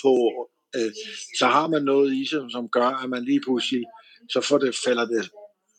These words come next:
puslespillet sammen, ikke? Altså, så hvor man så... Øh, og, og, og hvor, øh, at, at man, at man så...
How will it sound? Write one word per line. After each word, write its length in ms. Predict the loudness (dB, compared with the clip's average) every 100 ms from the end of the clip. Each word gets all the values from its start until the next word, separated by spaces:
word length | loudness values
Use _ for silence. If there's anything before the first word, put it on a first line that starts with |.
| -2
puslespillet 580 | 0 0 -2 -2 -2 -2
sammen, 440 | -4 -6 -8 -4
ikke? 160 | 0 0
Altså, 220 | 0 -4
så 120 | -6 -2
hvor 180 | -2 0
man 120 | -4
så... 220 | -4 -6 -8 _ _ _ -20 -20 _ -16
Øh, 340 | -12 -12 -14 -20 -20 -20 -20 -20 _ _ _ _
og, 180 | -4 -2 -2
og, 220 | -2 -4
og 80 | -4
hvor, 460 | 0 0 -2 -4 -2
øh, 200 | -2 -6 -6
at, 200 | -6 -6 -6
at 80 | -6
man, 240 | -4 -4 -6
at 160 | -8 -6
man 160 | -4
så... 160 | -2